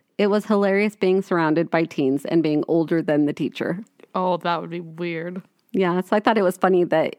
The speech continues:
Speaker 1: in his dream, I'm assuming this is a man for some reason, Sunny Days, I don't know,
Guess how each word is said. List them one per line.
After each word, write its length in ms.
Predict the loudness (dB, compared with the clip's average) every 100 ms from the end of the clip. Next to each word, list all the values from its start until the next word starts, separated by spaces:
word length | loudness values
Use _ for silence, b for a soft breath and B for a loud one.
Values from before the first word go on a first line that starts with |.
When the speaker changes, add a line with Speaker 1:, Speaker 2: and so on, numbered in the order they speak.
| 0
Speaker 1:
in 160 | 2
his 320 | 4 2 -2 -8 _ _ _ -20 -6
dream, 340 | 0 2 2 2
I'm 200 | 2 0
assuming 380 | 0 -2 -2
this 200 | -4 -6
is 80 | -8
a 60 | -6
man 260 | -4 -4
for 140 | -4 -6
some 180 | -4 -2
reason, 400 | -2 -2 -2 -2
Sunny 300 | -2 -2 -2
Days, 320 | -4 -6 -4
I 140 | -2
don't 120 | -2 -2
know, 160 | -6